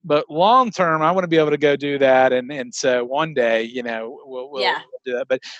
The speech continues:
Speaker 1: no, it's funny. The Lilburn Park, uh, the one over there by, uh, the Agravera truck, the bus and all that.
Speaker 2: Yeah, yeah, yeah.
Speaker 1: I had
Speaker 2: Yeah.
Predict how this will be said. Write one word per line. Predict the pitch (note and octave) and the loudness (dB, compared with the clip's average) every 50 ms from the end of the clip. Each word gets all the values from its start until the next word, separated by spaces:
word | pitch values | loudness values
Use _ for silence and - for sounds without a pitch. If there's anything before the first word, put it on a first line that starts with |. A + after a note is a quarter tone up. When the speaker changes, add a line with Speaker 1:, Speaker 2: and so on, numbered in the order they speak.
| - - _ F3 | -20 -16 _ 0
Speaker 1:
no, | G#3 B3+ B3+ G#3 | 2 2 4 2
it's | F3 - | 0 -2
funny. | - - A#3 A#3 A3 | -2 0 0 0 0
The | F3+ D#3+ D3 C#3+ | 0 0 0 0
Lilburn | C#3+ D3 F3 G#3 B3+ D#4 D4 B3+ A3 E3 C#3 B2 | 0 2 2 4 4 2 2 -2 -4 -4 -6 -10
Park, | _ - C3+ A#2+ A2 A#2 D3 - _ _ _ _ - | _ -4 -2 -2 -2 -2 -4 -6 _ _ _ _ -2
uh, | C#3 C3 C3 C3 B2 B2+ B2+ B2+ B2+ B2+ | 0 2 2 2 2 2 2 0 0 -2
the | B2+ B2+ | -4 -6
one | C3 D3+ D#3 D#3 | -6 -4 -2 0
over | D#3 D3 C#3+ C#3+ | 0 -2 -2 -4
there | C#3 C#3+ C#3+ C#3 C#3 C3+ | -2 -2 0 0 -2 -2
by, | C3 C#3 C3+ C3 C3 C3 C3 B2+ B2+ | 0 0 2 2 2 2 0 0 0
uh, | B2+ B2+ B2 A#2+ A#2+ A#2 A#2 A2+ - _ _ _ - - _ _ _ - | 0 0 0 0 0 -2 -4 -6 -10 _ _ _ -20 -20 _ _ _ -2
the | D3 | 0
Agravera | C3+ D3+ C#3+ D3 C3+ C#3+ C#3+ C#3+ C#3+ C#3+ C#3 C3 | 0 0 -2 -2 -2 0 0 2 2 0 -2 -2
truck, | - - D3 C#3 C#3 C3+ - _ _ _ - | -4 -4 -2 -2 -2 -2 -4 _ _ _ -14
the | C#3 B2 A#2+ _ _ - | -12 -12 -12 _ _ 0
bus | C#3 C3+ C#3 C3+ C3 - - | 2 2 2 2 0 -2 -6
and | C3+ B2 | -6 -4
all | C3 C#3 C#3 | -4 -2 0
that. | C3+ C#3 C3+ - - F#4+ | 2 2 4 4 2 2
Speaker 2:
Yeah, | F#4+ A4+ | 0 0
yeah, | A#4 - | -2 -2
yeah. | C#4 - _ - - - - - - - | -4 -6 _ -20 -20 -20 -20 -20 -6 0
Speaker 1:
I | - A3 D#4+ F#4+ | 2 2 4 4
had | F#4+ B3+ | 2 0
Speaker 2:
Yeah. | F#3 | 0